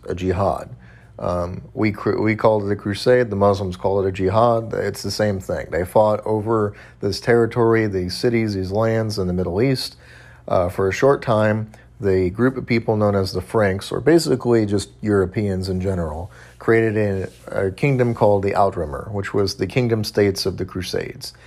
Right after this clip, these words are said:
It had the Kingdom of Antioch, the Kingdom of Jerusalem, it had different places. It was in modern-day Syria, uh, modern-day Egypt, modern-day Israel. Uh,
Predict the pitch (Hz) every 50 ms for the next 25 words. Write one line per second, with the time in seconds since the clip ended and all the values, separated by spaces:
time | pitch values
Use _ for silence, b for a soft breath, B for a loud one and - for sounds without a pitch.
0 | B B B B - 101 98 104 101 98 95 92 - - - 107 95 - 113 101
1 | 90 90 90 92 113 131 143 143 139 135 135 127 123 110 - 90 98 90 90 90
2 | 87 90 90 98 104 117 131 131 127 - - 127 123 123 120 117 104 95 95 101
3 | 95 95 95 92 92 B B B B B B B - 120 113 123 110 101 - 117
4 | 110 107 101 - 110 107 104 101 - 101 98 95 95 95 101 92 95 98 98 101
5 | 101 98 95 92 92 90 90 90 90 87 85 - - - - - 135 131 127 120
6 | 120 117 117 113 113 110 107 107 104 110 - - - 87 90 92 92 98 95 92
7 | 87 87 90 - - - 120 117 117 120 113 107 110 - - 92 90 92 90 90
8 | 85 85 85 - 120 127 117 120 117 113 110 110 107 104 101 98 98 B B B
9 | B B B B - - - 92 98 95 95 92 -